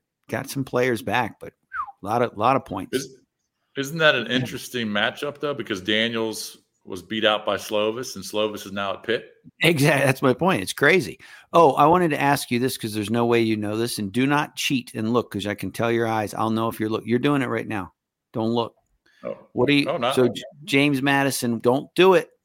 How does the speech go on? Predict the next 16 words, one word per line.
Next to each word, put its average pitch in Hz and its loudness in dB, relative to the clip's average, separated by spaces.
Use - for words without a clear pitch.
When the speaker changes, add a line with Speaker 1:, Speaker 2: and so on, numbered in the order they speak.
Speaker 1:
James 127 2
Madison, 131 0
week 127 -2
one, 123 2
plays 113 0
Middle 120 0
Tennessee. 120 -2
What 107 -2
do 113 0
you 110 -2
think 120 -4
the 113 -6
line 113 0
is? 85 -8
Real 120 2
quick, 160 0